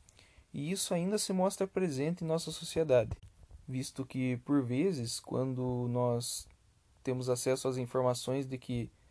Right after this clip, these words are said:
povos indígenas e aldeias indígenas que ainda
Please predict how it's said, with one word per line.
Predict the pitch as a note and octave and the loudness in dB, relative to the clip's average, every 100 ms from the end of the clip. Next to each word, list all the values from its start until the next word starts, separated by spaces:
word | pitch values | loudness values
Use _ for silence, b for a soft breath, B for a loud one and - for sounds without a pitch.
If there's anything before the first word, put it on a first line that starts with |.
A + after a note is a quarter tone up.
| b b b - | b b b 4
povos | C3+ C3+ C#3 | 4 4 -2
indígenas | C3 B2 E3+ F3 C3 A#2+ | -2 -2 -2 0 0 2
e | B2 | 6
aldeias | A#2+ B2 C#3 B2 | 6 6 2 2
indígenas | B2 A#2+ D3 C#3+ A#2+ - | 0 -2 -2 -2 -2 -2
que | A#2+ | -2
ainda | A#2+ D3 C3 A#2 | 0 0 2 2